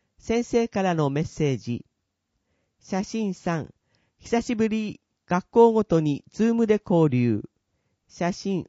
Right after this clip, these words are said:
終わり。二十歳プラス一、二乗の抱負。晴れの日を迎え、今思うこと。写真、説明。成人を迎えた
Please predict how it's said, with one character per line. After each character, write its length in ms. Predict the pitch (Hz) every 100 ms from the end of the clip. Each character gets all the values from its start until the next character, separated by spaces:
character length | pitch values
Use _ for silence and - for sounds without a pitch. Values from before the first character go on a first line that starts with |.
| -
終 100 | 147
わ 120 | 139
り。 240 | 131 - _ _ _ _ _ _ _ _ _ _ _ _ _ _ _ _ _ _ _ _ _ _ -
二 120 | 202
十 160 | 196 262
歳 480 | - - - 165 - _
プ 100 | -
ラ 160 | 226 233
ス 160 | - 170
一、 380 | 180 - 139
二 160 | 143 175
乗 260 | 156 226 214
の 140 | 202
抱 260 | 190 151 143
負。 340 | - 123 120 _ _ _ _ _
晴 200 | - 220
れ 40 |
の 100 | 247
日 180 | 262 226
を 80 | 226
迎 340 | 185 - 151 147
え、 160 | 127 _
今 300 | 165 190 151
思 260 | 143 185 190
う 60 |
こ 200 | 175 139
と。 300 | - 117 107 - _ _ _ _ _ _ _ _ _ _ _ _ _ _
写 220 | _ 190 202
真、 320 | - 170 - _ _ _
説 300 | - 202 -
明。 280 | 180 143 120 - _ _ _ _
成 280 | - 240 240
人 240 | 220 240
を 60 | 220
迎 340 | 202 - 170
え 60 | 170
た 280 | - 120